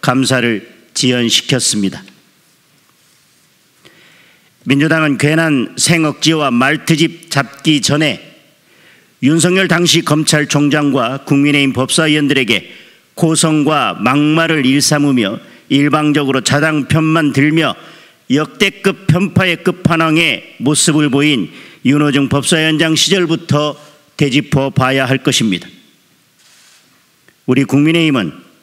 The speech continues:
어제 법사위 국정감사가 정상적으로 진행되지 못한 것에 대해 국민 여러분들께 송구하다는 말씀을 드립니다.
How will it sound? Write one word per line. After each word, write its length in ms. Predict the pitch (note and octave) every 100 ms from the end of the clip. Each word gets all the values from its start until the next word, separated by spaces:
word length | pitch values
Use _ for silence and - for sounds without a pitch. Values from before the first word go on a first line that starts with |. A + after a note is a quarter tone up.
| _ _
어제 240 | - B2+ B2
법사위 420 | C#3 C3+ D#3 C#3
국정감사가 1000 | - A#2 - D#3+ C#3 C#3 D3 C#3 A2+ C#3+ - - _
정상적으로 720 | - C3+ C3 C3+ C3 C3 B2+
진행되지 580 | B2+ C#3+ D3 C#3+ D3+ C3
못한 400 | C3 D#3 D#3 D3+
것에 260 | C#3+ C3 B2+
대해 420 | A#2 A2+ B2+ B2+ - - _ _ _ _ -
국민 640 | C#3 C#3 C#3+ C3+ B2 - B2+
여러분들께 1000 | C3+ C3+ B2+ B2 A#2+ - C3+ C3+ - -
송구하다는 640 | - C#3 B2+ B2 A#2+ B2
말씀을 460 | A#2+ A#2 - A2+ B2
드립니다. 420 | F#2+ F2 G2